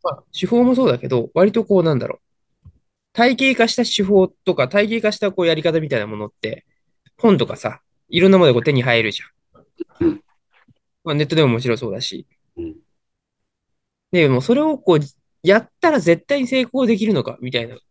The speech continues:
Speaker 1: ところ。
Speaker 2: あー。
Speaker 1: 気になってて。それこそリーダーに聞いてみたいんだけどさ、
Speaker 2: うんうん。
Speaker 1: あの、まあ、起業家とか実業家
Speaker 2: うん。
Speaker 1: におけるこう、定石とか、
Speaker 2: うんうん。
Speaker 1: そういうこう、なんだろう、理論とかってあったりするの？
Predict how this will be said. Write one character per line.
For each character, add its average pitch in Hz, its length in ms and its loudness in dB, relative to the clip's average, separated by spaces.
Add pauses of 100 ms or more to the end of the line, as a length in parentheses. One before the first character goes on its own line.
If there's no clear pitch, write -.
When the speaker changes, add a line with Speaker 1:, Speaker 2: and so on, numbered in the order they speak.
(180)
Speaker 1:
と 120 100 -10
こ 104 100 -4
ろ。 123 220 -4 (500)
Speaker 2:
あ 92 60 0
ー。 90 800 4
Speaker 1:
気 143 40 -6
に 139 60 -2
な 131 80 0
っ 131 40 -10
て - 80 -20
て。 123 280 -4 (1040)
そ - 60 -12
れ - 20 -8
こ 226 40 -6
そ 214 80 0
リ 196 100 4
ー - 20 4
ダ 226 80 6
ー - 40 6
に 139 80 0
聞 151 60 0
い - 20 0
て 131 80 4
み 131 80 4
た 131 80 2
い - 20 2
ん 113 40 -4
だ 113 40 -10
け - 60 -10
ど - 80 -16
さ、 - 380 -2 (100)
Speaker 2:
う 117 80 8
ん 107 40 8
う 98 100 4
ん。 101 280 2
Speaker 1:
あ - 120 -8 (220)
の、 120 40 -2
ま 160 140 2
あ、 156 40 -4
起 175 180 -2
業 196 260 8
家 202 160 4
と 180 80 -2
か 139 80 4
実 139 360 -6
業 247 280 0
家 214 500 2 (240)
Speaker 2:
う - 100 -4
ん。 82 280 -8 (240)
Speaker 1:
に 226 100 0
お 185 80 2
け 196 120 4
る 180 80 2
こ 160 140 -4
う、 139 80 0
定 170 200 4
石 185 320 -4
と 170 120 -4
か、 110 320 -4 (220)
Speaker 2:
う 107 80 2
ん 101 120 0
う - 60 -6
ん。 - 40 -4
Speaker 1:
そ 196 80 2
う 185 40 6
い 180 40 4
う 175 40 -6
こ 151 480 -4
う、 - 20 -20 (440)
な 135 80 -2
ん 120 40 -2
だ 117 80 -4
ろ 117 80 -6
う、 - 80 -18 (640)
理 165 140 0
論 143 220 -2
と - 80 -12
か 110 80 -12
っ - 80 -20
て - 100 -14
あ 147 60 -2
っ 139 120 -8
た - 80 -8
り 117 80 -8
す 131 100 -8
る 117 100 -4
の？ 101 60 -14